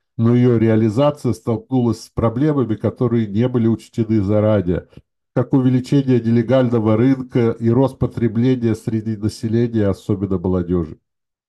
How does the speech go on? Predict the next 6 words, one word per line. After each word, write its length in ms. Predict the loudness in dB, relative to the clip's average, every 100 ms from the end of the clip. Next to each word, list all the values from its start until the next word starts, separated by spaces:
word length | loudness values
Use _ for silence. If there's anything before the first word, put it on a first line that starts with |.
| _ _ _ -18 -4
Когда 280 | -2 0 -2
что-то 420 | -2 -2 0 -4
просто 460 | -2 -2 -2 -6
становится 640 | -10 -6 -2 0 -2 -4 -6
менее 400 | -4 -4 -4 -4
запретным, 760 | -4 -4 -6 -6 -6 -10